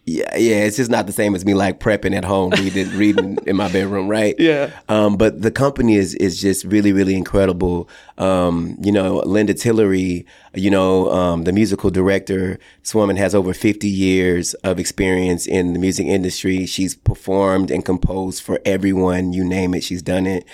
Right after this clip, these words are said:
Speaker 1: you know, um, and to be able to, you know, she's flown all the way from L A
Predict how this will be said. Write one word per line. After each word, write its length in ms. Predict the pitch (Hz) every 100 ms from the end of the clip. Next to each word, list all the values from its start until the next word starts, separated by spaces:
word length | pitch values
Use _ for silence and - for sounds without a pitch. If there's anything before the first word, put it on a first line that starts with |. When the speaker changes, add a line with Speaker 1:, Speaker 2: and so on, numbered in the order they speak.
| - - -
Speaker 1:
you 140 | 104 104
know, 340 | 98 92 95
um, 580 | 95 92 92 90 87 85
and 180 | - 95
to 100 | -
be 180 | 92 101
able 180 | 101 92
to, 60 | 92
you 80 |
know, 100 | 95
she's 200 | 90 90
flown 200 | - 101
all 120 | 101 95
the 80 |
way 80 | 95
from 180 | 90 95
L 240 | 92 90
A 380 | 98 95 92 90